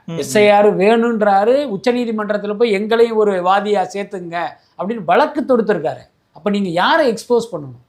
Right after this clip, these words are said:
Speaker 2: எஸ் ஐ ஆரை ஆதரிக்கிற எடப்பாடி வந்து தமிழ் மக்களுடைய துரோகி, தமிழ்நாட்டின் துரோகின்னு நீங்க அவரை தானே எக்ஸ்போஸ் பண்ணணும். எதுக்கு நீங்க விஜயை டார்கெட் பண்றீங்க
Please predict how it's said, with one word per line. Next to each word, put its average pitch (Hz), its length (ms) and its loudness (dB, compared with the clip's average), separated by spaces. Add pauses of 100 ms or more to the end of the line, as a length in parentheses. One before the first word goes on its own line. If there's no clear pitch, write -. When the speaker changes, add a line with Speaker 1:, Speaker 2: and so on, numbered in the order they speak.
(320)
Speaker 2:
எஸ் 139 220 -4
ஐ 240 120 6
ஆரை 226 240 4 (180)
ஆதரிக்கிற 214 640 0 (560)
எடப்பாடி 220 580 2
வந்து 202 240 -4
தமிழ் 202 300 -2
மக்களுடைய 214 680 -2
துரோகி, 220 460 0
தமிழ்நாட்டின் 214 720 -4
துரோகின்னு 240 460 -2
நீங்க 208 140 -2
அவரை 226 380 0
தானே 262 300 -2 (460)
எக்ஸ்போஸ் 240 440 -2
பண்ணணும். 170 380 -8
எதுக்கு 262 320 -2
நீங்க 254 180 -4
விஜயை 240 300 0
டார்கெட் 196 380 -4
பண்றீங்க 151 340 -16